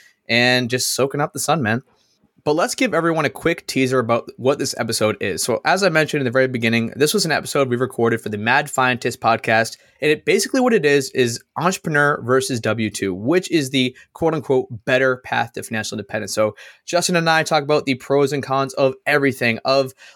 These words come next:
like, income, expenses, retirement vehicles, quality of life, the consistency of your income, like,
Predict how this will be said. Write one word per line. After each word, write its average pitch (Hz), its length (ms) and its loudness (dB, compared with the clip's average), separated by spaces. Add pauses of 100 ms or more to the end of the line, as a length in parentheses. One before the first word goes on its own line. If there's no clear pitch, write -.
like, 135 160 -4
income, 139 540 0
expenses, 135 720 0
retirement 147 640 0
vehicles, 120 540 0
quality 170 440 0
of 143 160 -2
life, 139 400 2 (420)
the 135 140 4
consistency 160 760 0
of 135 100 2
your 131 100 2
income, 120 380 0
like, 120 200 -2